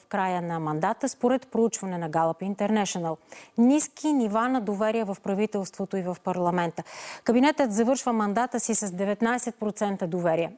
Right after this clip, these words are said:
а парламентът с четиринайсет процента. Това са едни от най-ниските резултати през последното десетилетие, уточняват от Gallup. Ако изборите бяха днес,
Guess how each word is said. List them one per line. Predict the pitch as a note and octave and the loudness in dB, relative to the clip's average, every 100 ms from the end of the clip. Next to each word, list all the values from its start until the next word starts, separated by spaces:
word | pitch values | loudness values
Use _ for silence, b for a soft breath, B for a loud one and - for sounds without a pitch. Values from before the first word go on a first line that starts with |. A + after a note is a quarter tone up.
| - | -6
а | A3+ | -2
парламентът | A3+ A3 G#3+ F3+ F3 A#3 | 0 2 2 0 -2 -2
с | A#3 A3 - | -2 -4 -6
четиринайсет | - A#3 A#3+ A3 E3 D3+ D#3+ | -6 -2 0 2 0 -4 -6
процента. | - F3 D#3 D3+ - B B B B B - | -12 -10 -8 -8 -12 B B B B B 2
Това | C#4+ | 4
са | D4 | 4
едни | C4+ C#4+ | 2 2
от | C#4 | 2
най-ниските | C4+ C4 D4+ - C4 A#3 | 2 2 2 0 0 0
резултати | G#3+ G#3+ A3 A#3 C4 | 0 -2 -2 -2 -2
през | - A#3+ | -2 -4
последното | - A3 A3+ A#3+ G#3+ | -4 -2 0 0 0
десетилетие, | F#3 G3 G3+ - A#3 - | -2 -2 -4 -2 -2 0
уточняват | A#3+ G3 - G#3 F3+ F#3 | -2 -2 -2 0 -2 -2
от | G3+ | -4
Gallup. | G3+ G#3 D#3 - B B B B | 0 0 0 -6 B B B B
Ако | - C4+ | -2 0
изборите | D4 C4 D4+ D4+ | 2 0 0 0
бяха | C#4+ D4 | 0 0
днес, | A3 F#3+ E3 - | 0 0 0 -2